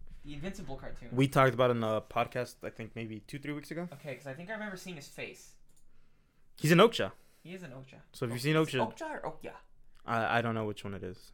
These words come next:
Speaker 2: and I'm not gonna pretend to know. Is he, like, Invincible, the T V series? He's also in Troll Hunters, Rise of the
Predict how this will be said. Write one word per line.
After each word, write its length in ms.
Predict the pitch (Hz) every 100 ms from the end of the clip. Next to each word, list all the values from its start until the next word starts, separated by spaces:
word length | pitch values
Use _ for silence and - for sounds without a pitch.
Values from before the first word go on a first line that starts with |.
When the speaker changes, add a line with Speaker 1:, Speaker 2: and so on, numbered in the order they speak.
| -
Speaker 2:
and 240 | 123 117
I'm 140 | 117 117
not 120 | 110
gonna 120 | 104
pretend 320 | 95 - 95
to 60 | 98
know. 80 | 95 _ _ - -
Is 40 | 156
he, 40 |
like, 120 | 143 -
Invincible, 400 | 107 113 117 113
the 120 | -
T 140 | - 120
V 80 | 131
series? 220 | 160 -
He's 120 | 143
also 180 | 170 185
in 60 | 170
Troll 200 | 196 202
Hunters, 280 | 139 117 -
Rise 200 | 117 131
of 80 | 135
the 100 | 135